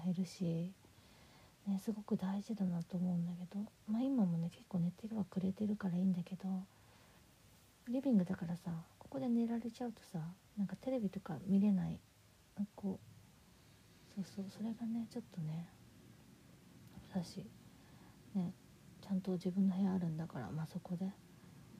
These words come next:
寝られるようになってほしいなとは思うんで、そのうちまた念トレ開始しようかと思ってます。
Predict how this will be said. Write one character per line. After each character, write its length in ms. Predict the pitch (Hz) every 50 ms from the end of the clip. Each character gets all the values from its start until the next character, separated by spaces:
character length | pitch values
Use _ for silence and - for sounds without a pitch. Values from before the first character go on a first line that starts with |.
| - - - - 202
寝 200 | 196 185 190 190
ら 100 | 185 190 185
れ 180 | 185 190 190
る 140 | 190 196 196
よ 120 | 202 202
う 20 | 190
に 240 | 180 165 175 196 196 202 214
な 100 | 196 196
っ 40 | 196
て 220 | 190 - - - 180
ほ 160 | 180 190 190
し 200 | - - - 190
い 80 | 170
な 200 | 170 165 170 170 170 -
と 140 | - 185 180
は 140 | 185 - - - - - - - - - - - - - - - - - - - -
思 320 | 208 196 185 185 190 190 190
う 20 |
ん 160 | 180 180 175
で、 180 | 190 - - -
そ 160 | - - -
の 200 | 196 180 185 190
う 60 | 185 180 -
ち 160 | - - 202 190
ま 160 | 190 185 180
た 160 | - - 190
念 260 | 175 175 180 180 180
ト 120 | - - 185
レ 120 | 185 185
開 260 | - - 196 190 180
始 140 | 170 - 196
し 180 | - - - 220
よ 60 | 220
う 40 | 208
か 120 | 208 185
と 140 | - - 190
思 140 | 165 160 175
っ 20 |
て 200 | 170 - - 165
ま 220 | 160 160 170 170
す。 120 | - -